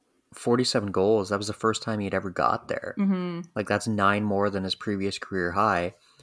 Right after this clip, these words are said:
Speaker 1: and that was his first season not being the number one threat on his team.
Speaker 2: Yes.
Speaker 1: Every year in, <laughs> on the island, he was the threat. He was the person that you had to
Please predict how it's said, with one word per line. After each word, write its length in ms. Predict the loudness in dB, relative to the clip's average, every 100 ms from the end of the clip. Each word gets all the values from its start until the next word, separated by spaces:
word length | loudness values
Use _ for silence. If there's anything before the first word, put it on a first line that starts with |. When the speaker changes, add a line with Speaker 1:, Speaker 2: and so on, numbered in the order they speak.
| _ -6
Speaker 1:
and 120 | -2
that 100 | 0
was 120 | -2
his 140 | -4
first 520 | -8 -6 2 4 4 2
season 440 | 2 0 -2 -2
not 340 | 0 0 0
being 440 | -4 -2 -2 -6 -8 -12
the 320 | -6 -2 0
number 280 | 0 0 0
one 260 | 0 -2
threat 340 | -4 -2 -4 -6 -16
on 180 | -8 -8
his 200 | -6 -10
team. 240 | -8 -8 -8
Speaker 2:
Yes. 640 | -8 -6 -6 -6 -8 -10 _ _ _ _ _ _ _ _ _ _ _ 0
Speaker 1:
Every 440 | 2 0 -2 0
year 280 | 0 0 0
in, 220 | -4 -4
<laughs> 40 |
on 220 | 0 2 2
the 100 | 2
island, 420 | 2 2 -2 -4
he 200 | -4 -2
was 400 | 0 0 0 -4
the 320 | -6 -2 -2
threat. 320 | -2 -2 -2
He 140 | -2 -4
was 260 | -4 -6
the 160 | -4 -4
person 440 | -2 -4 -4 -4
that 140 | -8 -6
you 100 | -4
had 260 | -4 -6 -6
to 380 | -6 -6 -10